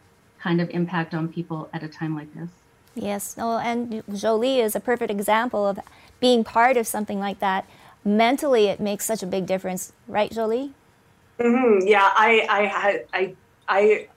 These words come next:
Speaker 3: my preference is to be involved in projects that are uplifting, that are going to be, um, you know, supporting people in finding their joy,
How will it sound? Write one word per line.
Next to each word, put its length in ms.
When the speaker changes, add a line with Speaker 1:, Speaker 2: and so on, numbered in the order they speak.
Speaker 3:
my 240
preference 440
is 140
to 60
be 120
involved 320
in 100
projects 380
that 240
are 340
uplifting, 680
that 240
are 300
going 280
to 100
be, 500
um, 540
you 160
know, 380
supporting 520
people 720
in 160
finding 540
their 180
joy, 460